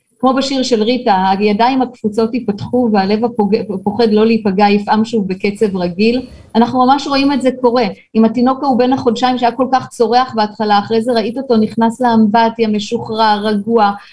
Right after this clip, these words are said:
יוצר התקשרות, קינה, רץ אלינו בחיוך, הופך לפרח. אם את רואה ילד שבערב הראשון שהגיע, לקחתי את הסכין לפרוס לו פרוסת לחם לארוחת הערב, והוא נרתע בבהלה וקפץ אחורנית,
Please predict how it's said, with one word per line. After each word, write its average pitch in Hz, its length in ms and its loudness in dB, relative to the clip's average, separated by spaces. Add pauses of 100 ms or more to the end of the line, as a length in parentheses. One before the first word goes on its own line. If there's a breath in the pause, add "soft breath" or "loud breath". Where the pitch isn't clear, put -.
(100)
יוצר 208 220 0
התקשרות, 262 680 -2
קינה, 233 320 2 (120)
רץ 269 220 -2
אלינו 262 320 0
בחיוך, 240 460 -2
הופך 233 300 -4
לפרח. 214 680 -2 (760)
אם 220 100 4
את 226 120 2
רואה 233 220 4
ילד 262 360 2
שבערב 226 640 0
הראשון 220 400 0
שהגיע, 220 540 2 (340)
לקחתי 226 380 -2
את - 80 -4
הסכין 214 420 0
לפרוס 240 420 0
לו 269 80 0 (160)
פרוסת 226 360 0
לחם 269 300 -2
לארוחת 220 480 0
הערב, 254 420 0
והוא 226 200 4
נרתע 233 380 2
בבהלה 240 540 2
וקפץ 240 440 -4
אחורנית, 226 680 2